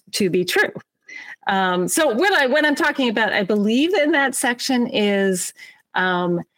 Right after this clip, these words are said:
how, how people and religions, um, move and change over the years. And they think of,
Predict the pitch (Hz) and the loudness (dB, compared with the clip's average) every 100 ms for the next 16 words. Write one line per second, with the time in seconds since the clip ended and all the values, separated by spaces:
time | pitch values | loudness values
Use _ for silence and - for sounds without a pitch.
0 | _ - - 220 214 214 208 208 208 208 | _ -6 -2 0 0 2 2 0 0 0
1 | 202 _ _ _ _ - - 220 240 233 | -4 _ _ _ _ -12 -8 -4 -2 0
2 | 220 214 294 285 262 - 277 269 233 214 | 0 -2 -2 0 0 0 0 2 2 2
3 | 185 190 180 180 175 - - - _ _ | 0 0 0 0 0 -4 -8 -12 _ _
4 | _ - 190 180 180 175 170 175 175 _ | _ -4 -2 0 0 0 0 -2 -4 _
5 | _ _ _ _ _ _ - - _ - | _ _ _ _ _ _ -20 -20 _ -20
6 | _ - _ _ _ _ 254 320 339 294 | _ -20 _ _ _ _ 0 2 4 4
7 | 220 202 - - _ _ _ _ _ _ | 2 0 -8 -20 _ _ _ _ _ _
8 | _ - 247 240 - 311 262 208 190 185 | _ -6 -2 0 2 2 2 2 2 0
9 | - 220 220 294 381 349 196 180 196 190 | 0 0 2 2 2 4 2 2 2 2
10 | 196 196 196 190 226 208 196 185 165 | 2 2 0 2 0 0 0 0 -4